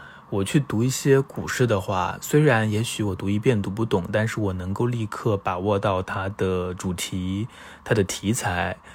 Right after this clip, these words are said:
然后它的修辞上的美。那我读不懂的原因，可能是他用了一些典故，或者说有一些词，我不知道它什么意思，但只要我去查一下这些资料，我大概能够读懂这首诗讲的是什么，这个作者想要表达的是什么。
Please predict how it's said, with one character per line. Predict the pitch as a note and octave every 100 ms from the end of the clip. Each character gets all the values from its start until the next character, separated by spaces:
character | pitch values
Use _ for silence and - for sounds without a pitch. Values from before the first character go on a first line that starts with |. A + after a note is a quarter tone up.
| - -
然 | G2+ F#2+
后 | - G#2 G2 F#2 - - - - - - -
它 | - G#2 G#2
的 | G2+ F2
修 | - D3+
辞 | -
上 | G#2+ C3 G#2+
的 |
美。 | G#2+ G2 F2 - - - - -
那 |
我 | B2+
读 | G#2+ A2
不 | D#3+
懂 | C#3 F2+
的 | F#2+
原 | G2 G2+
因， | A2+
可 | A#2 F#2+
能 | F2+
是 | F2+ G#2+
他 | - G#2+
用 | A2+ A2
了 | G2
一 |
些 | G2 A2+
典 | G#2 G2 F2
故， | F2+ G#2 G2+
或 | G#2+
者 | F#2+
说 | - A2
有 | G#2 F#2
一 |
些 | - A#2
词， | A2+ - - F#2 F2+
我 | F#2+
不 | F2
知 | G#2
道 | G2
它 | G2+
什 | G2 F2+
么 |
意 | F2+ C3 A#2+
思， | - - - - -
但 | - A#2
只 | G#2
要 | F#2+
我 | F2+
去 | G#2
查 | - - F2
一 |
下 | F#2+ G#2+
这 | G#2
些 | G#2+
资 | - B2+
料， | C3
我 | F2+
大 | F#2 F#2+
概 | G2 F#2+
能 | F2+ F2+
够 | F#2+ F#2
读 | -
懂 | F2+ F#2
这 | F#2
首 | F#2
诗 | F2 - - G2 G2
讲 | A2 F#2
的 | F#2
是 | - A2+
什 | F#2
么， | F#2 F#2 - - - -
这 | -
个 | G2
作 | G2+ G2
者 | F2+
想 | F2+ F2+
要 | F#2+
表 | F2+
达 | F2 E2+
的 | G2+
是 | -
什 | C3 F2+
么。 | -